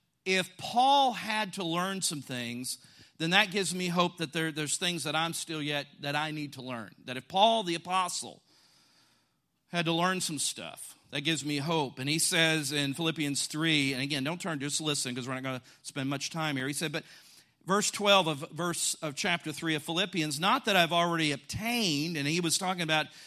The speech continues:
his spiritual development. He said, "Not that I've obtained all this or are already perfect," but he said, "I press on." That's what we're talking about,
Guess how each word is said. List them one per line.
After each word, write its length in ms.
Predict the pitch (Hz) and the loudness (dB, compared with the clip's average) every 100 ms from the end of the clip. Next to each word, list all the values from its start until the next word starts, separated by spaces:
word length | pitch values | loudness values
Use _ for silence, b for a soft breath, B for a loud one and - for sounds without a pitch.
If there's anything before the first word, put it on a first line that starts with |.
| B | B
his 160 | 156 143 | -6 -4
spiritual 520 | - 180 190 180 165 | -2 0 0 0 -2
development. 720 | 147 151 175 190 151 135 135 - B | 0 2 2 2 0 -4 -6 -8 B
He 100 | 196 | -2
said, 180 | 196 226 | 0 2
"Not 220 | 254 294 | 2 2
that 100 | 240 | 4
I've 100 | 202 | 2
obtained 480 | 170 - 196 233 247 | 2 -2 0 0 2
all 140 | 185 165 | 2 4
this 300 | 170 170 180 | 2 2 2
or 180 | 160 | 4
are 40 | 156 | 4
already 600 | 175 175 180 226 233 180 | 6 6 6 4 4 0
perfect," 680 | - 226 240 226 143 143 - B B B | -2 2 2 2 0 -2 -4 B B B
but 120 | 202 | 2
he 80 | 233 | 4
said, 240 | 233 208 | 4 2
"I 300 | - 214 277 294 | 2 2 2 0
press 460 | - 220 226 233 - | -4 2 4 4 2
on." 420 | 214 214 147 110 | 6 6 6 2
That's 240 | 185 285 | -2 -2
what 100 | 277 | -2
we're 100 | 233 | -4
talking 360 | 220 240 226 185 | -2 -2 -2 -2
about, 300 | 147 147 151 | 0 2 0